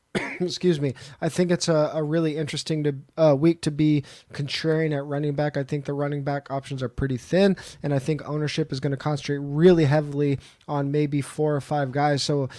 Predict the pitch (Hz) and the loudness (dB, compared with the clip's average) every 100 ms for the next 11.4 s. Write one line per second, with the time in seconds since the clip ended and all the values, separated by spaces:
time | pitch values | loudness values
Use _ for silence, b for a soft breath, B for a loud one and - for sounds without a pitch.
0 | B B 143 135 127 127 - 185 156 143 | B B 2 2 0 -4 -8 -2 0 2
1 | 156 156 156 139 147 151 151 147 131 143 | 2 2 2 0 -2 0 2 0 -4 -6
2 | - _ 156 143 143 135 147 143 135 - | -8 _ -4 -2 -4 -4 -4 -2 -4 -4
3 | 151 165 156 143 143 143 143 127 135 143 | 0 2 2 0 0 0 0 -2 -2 2
4 | 139 135 127 131 - 143 131 B B - | 2 2 0 -2 2 2 2 B B -4
5 | 156 135 - 151 151 - 131 131 190 175 | -2 -2 -4 -2 -2 -2 -2 4 6 6
6 | 151 - B B 170 147 139 139 151 180 | 2 -4 B B -2 0 0 0 2 4
7 | 175 156 147 151 139 151 160 156 151 156 | 4 0 -4 -12 -8 -2 2 2 2 0
8 | 143 147 147 143 - 147 139 139 170 196 | 0 0 0 -2 -2 -2 0 2 2 2
9 | - 151 147 143 143 143 143 - B B | 0 0 0 0 0 -2 -2 -8 B B
10 | - 151 147 151 156 147 131 139 - 147 | -4 -2 0 2 0 -2 -6 -12 -8 2
11 | 165 156 - | 2 2 0